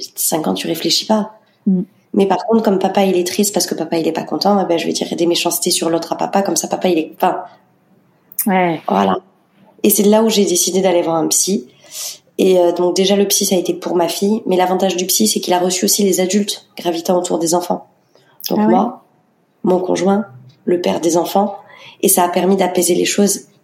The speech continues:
Speaker 1: Et il a permis aussi de comprendre, de faire comprendre à leur père que, ben, ce genre d'attitude, la pre-, les premières personnes à qui ça faisait du mal, c'était ses enfants, c'était pas moi.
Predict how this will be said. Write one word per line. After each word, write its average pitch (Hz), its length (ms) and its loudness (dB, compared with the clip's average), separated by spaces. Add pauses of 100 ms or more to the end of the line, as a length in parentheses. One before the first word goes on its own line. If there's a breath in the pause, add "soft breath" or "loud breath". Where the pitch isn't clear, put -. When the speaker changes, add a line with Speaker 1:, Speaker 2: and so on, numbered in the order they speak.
Speaker 1:
Et 190 80 4
il 180 140 4
a - 460 0
permis 196 320 2
aussi 196 220 0
de 190 60 -4
comprendre, 180 440 -2
de 180 100 -2
faire 196 180 -2
comprendre 185 280 0
à - 20 2
leur 170 160 -2
père 208 260 0
que, 170 80 -6
ben, 165 100 0
ce - 160 0
genre 165 160 0
d'attitude, 185 580 -2 (1400)
la 202 120 4
pre-, 180 240 0
les - 100 2
premières 233 420 2
personnes 202 260 0
à 190 80 2
qui 185 100 -6
ça 190 120 2
faisait 175 160 2
du 175 100 0
mal, 208 160 4
c'était 190 240 -2
ses 170 200 0
enfants, 175 260 0
c'était 175 200 -2
pas 175 140 0
moi. 160 240 -4